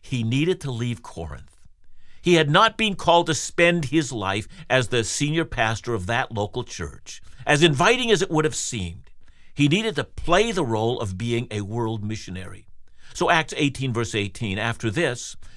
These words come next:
Paul stayed many days longer and then took leave of the brothers and set sail for Syria, and with him Priscilla and Aquila. At Cenchreae, he had cut his hair,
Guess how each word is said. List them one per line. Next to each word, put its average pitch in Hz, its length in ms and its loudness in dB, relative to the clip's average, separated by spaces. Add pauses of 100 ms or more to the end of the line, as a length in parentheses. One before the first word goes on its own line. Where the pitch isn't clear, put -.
(140)
Paul 143 220 6
stayed 143 300 2
many 202 340 4
days 143 400 2
longer 117 500 2 (160)
and 131 160 2
then 196 160 4
took - 260 0
leave 170 320 2
of 175 120 -2
the - 80 0
brothers 110 340 0
and 117 120 -2
set 123 260 -2
sail 120 240 0
for - 180 -4
Syria, 135 680 0 (240)
and 135 160 2
with 233 160 -2
him 196 180 0
Priscilla 135 460 0
and 110 100 0
Aquila. 107 540 0 (420)
At 147 180 0
Cenchreae, 240 600 -2 (300)
he 175 140 4
had 151 160 4
cut 208 220 4
his 190 180 0
hair, 101 320 0